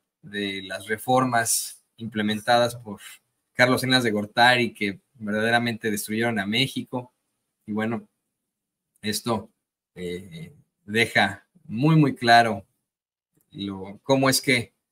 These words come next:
estas palabras de un tal Alito Moreno hoy resuenan con mucha fuerza, ¿eh? Con mucha, mucha fuerza. Eh, resuenan hacia el basurero de la historia.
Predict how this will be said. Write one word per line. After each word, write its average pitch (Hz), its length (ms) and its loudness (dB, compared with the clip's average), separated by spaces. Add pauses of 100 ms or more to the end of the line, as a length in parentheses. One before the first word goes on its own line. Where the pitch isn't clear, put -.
(520)
estas 143 320 0
palabras 127 520 4
de 131 60 -2
un 131 180 -2
tal 135 220 6
Alito 127 340 0
Moreno 120 560 -2
hoy 123 160 -2
resuenan 127 840 -2 (600)
con 98 140 -8
mucha 160 260 2
fuerza, 156 540 -2
¿eh? 151 120 -10 (520)
Con 101 120 -8
mucha, 135 280 0
mucha 123 320 -4
fuerza. 110 520 -6 (840)
Eh, - 380 -20
resuenan 156 640 6
hacia 107 600 -2
el 101 360 -4
basurero 123 460 2
de 123 120 2
la 101 100 -2
historia. 117 640 -6